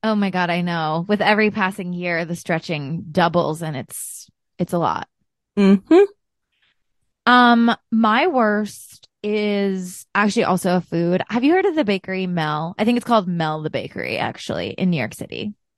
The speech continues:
Speaker 2: Yeah, I've heard of it, but I've never been there.
Speaker 1: Yeah, I went for the first time. And this is a bakery that's getting, like, a lot of hype. People are like, "It's the best, blah, blah, blah, blah." The chocolate croissant was bad.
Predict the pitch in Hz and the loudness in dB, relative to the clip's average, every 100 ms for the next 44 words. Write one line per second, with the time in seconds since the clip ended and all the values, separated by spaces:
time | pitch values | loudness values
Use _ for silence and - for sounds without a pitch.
0 | _ 202 180 165 165 156 160 151 139 156 | _ 2 4 4 2 0 0 0 -2 -4
1 | 151 123 135 104 85 - 175 - _ _ | -4 -6 -8 -10 -8 -8 -8 -10 _ _
2 | _ - 208 - 190 202 202 226 220 208 | _ 0 2 2 2 2 0 -2 -4 -4
3 | 202 - 180 160 151 175 - 208 214 208 | -4 -4 -4 -2 -2 -6 -6 -2 2 2
4 | 208 202 202 - 220 294 359 392 330 311 | 2 2 0 -2 -2 -2 0 2 2 2
5 | 302 254 233 226 214 208 190 - 180 170 | 0 0 -2 -2 -2 0 -2 -6 -6 -2
6 | 160 220 214 196 185 196 - 160 160 127 | -2 -2 -2 -2 -4 -10 -8 -6 -6 -8
7 | 107 _ 165 - - - 214 214 202 196 | -12 _ -8 -8 -14 -8 -2 0 2 2
8 | 196 196 - 175 214 226 208 196 185 185 | 0 -2 -4 -2 -2 -2 0 0 0 -2
9 | - _ _ _ _ 285 349 359 494 440 | -8 _ _ _ _ -2 0 0 -2 -2
10 | 320 277 220 247 214 160 - | 0 0 2 0 0 -4 -6